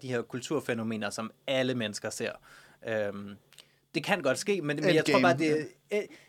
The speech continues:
Speaker 1: jeg har ikke set Endgame, så det
Speaker 2: Okay,
Speaker 1: skal
Speaker 2: nej,
Speaker 1: jeg
Speaker 2: nej,
Speaker 1: ikke
Speaker 2: men
Speaker 1: kommentere på, men det er problemet også, ikke? At,
Speaker 2: Ja, det
Speaker 1: at, at, du ved, folk falder ligesom ind i, "Øh, jeg ser den her ting, og så ser jeg den her ting," og jeg ser ikke, altså, hvor, jeg tror,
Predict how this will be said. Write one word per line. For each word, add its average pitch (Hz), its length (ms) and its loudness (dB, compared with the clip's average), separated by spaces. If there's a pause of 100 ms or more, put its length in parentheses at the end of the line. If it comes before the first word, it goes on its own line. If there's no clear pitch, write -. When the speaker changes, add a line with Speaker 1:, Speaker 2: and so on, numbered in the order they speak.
(340)
Speaker 1:
jeg 143 120 2
har 139 60 0
ikke 135 100 -2
set 120 100 2
Endgame, 107 300 -2
så - 100 -6
det 180 100 4
Speaker 2:
Okay, 196 120 6
Speaker 1:
skal 180 100 4
Speaker 2:
nej, 196 100 8
Speaker 1:
jeg 170 100 8
Speaker 2:
nej, 151 80 8
Speaker 1:
ikke 147 80 4
Speaker 2:
men 147 60 4
Speaker 1:
kommentere 143 300 4
på, 139 140 2
men 135 220 0
det 160 140 6
er 160 80 6 (100)
problemet 180 380 2
også, 110 200 -2
ikke? - 180 -4
At, 143 60 2 (120)
Speaker 2:
Ja, 151 80 4
det - 40 -8 (200)
Speaker 1:
at, 151 80 4
at, 127 80 0 (400)
du 139 60 -4
ved, 123 160 2 (200)
folk 170 240 0
falder 143 240 4
ligesom 156 300 -2
ind 165 200 0
i, 123 220 0 (600)
"Øh, 214 60 0
jeg 202 120 4
ser 175 120 2
den 135 180 4
her 135 100 2
ting, 120 260 -2
og 117 60 -6
så 131 100 -8
ser 131 100 0
jeg 117 100 2
den 117 140 0
her 117 100 -2
ting," 117 200 -8
og 120 60 -4
jeg 113 100 -2
ser 131 120 0
ikke, 123 140 -2 (180)
altså, 113 240 0 (260)
hvor, 143 200 2 (540)
jeg 160 100 -4
tror, 185 240 2